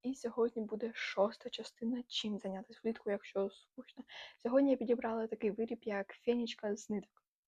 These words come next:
І сьогодні я підібрала для себе ось такі нитки. Їх придбала я в Аврорі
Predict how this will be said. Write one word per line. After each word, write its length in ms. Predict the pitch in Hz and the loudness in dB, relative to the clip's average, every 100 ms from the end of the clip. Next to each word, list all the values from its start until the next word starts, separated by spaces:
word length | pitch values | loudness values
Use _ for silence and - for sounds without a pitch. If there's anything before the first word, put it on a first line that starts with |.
| _ _ _ _ _ _ | _ _ _ _ _ _
І 200 | 240 233 | -2 -2
сьогодні 320 | 233 233 220 | 4 6 6
я 60 | 208 | 4
підібрала 680 | 196 196 202 185 180 175 - - | 0 0 2 0 0 -2 -6 -6
для 180 | 196 190 | -2 -2
себе 320 | - 180 226 | 0 -2 0
ось 160 | 214 | 0
такі 240 | - 208 185 | -2 -4 -2
нитки. 420 | 196 269 - 226 | 0 -2 -2 -2
Їх 240 | 226 226 233 | 2 0 0
придбала 400 | 214 208 190 190 | -4 -2 -2 -2
я 180 | 185 180 | -4 -8
в 40 | |
Аврорі 500 | 185 - 247 294 302 | -8 -4 -2 -2 -4